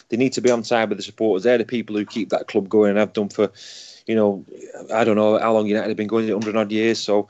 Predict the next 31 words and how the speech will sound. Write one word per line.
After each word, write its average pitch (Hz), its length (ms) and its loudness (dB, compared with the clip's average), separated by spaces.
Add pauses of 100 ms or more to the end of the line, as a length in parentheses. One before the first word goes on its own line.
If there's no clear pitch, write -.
(380)
yeah, 123 120 4
you 110 120 2
need 123 140 2
to, 120 120 -4
you 117 140 -4
need 131 140 -2
to 113 100 -6
speak 110 280 -2
to 113 80 -8
your 101 40 -6
supporters 110 460 0
and 101 100 -12
find 104 220 0
out - 100 -10
what 98 160 -6
they 107 200 -4
want 95 200 -10
and 101 100 -16
go 101 140 0
with 95 160 -2
those, 101 220 -2
because 95 240 -14
you're 131 120 6
just 107 140 -2
a 101 40 -16
custodian 104 680 -2
if 95 180 -10
you're 107 80 -2
running 98 220 -2
the 90 80 -8
club. 92 240 -6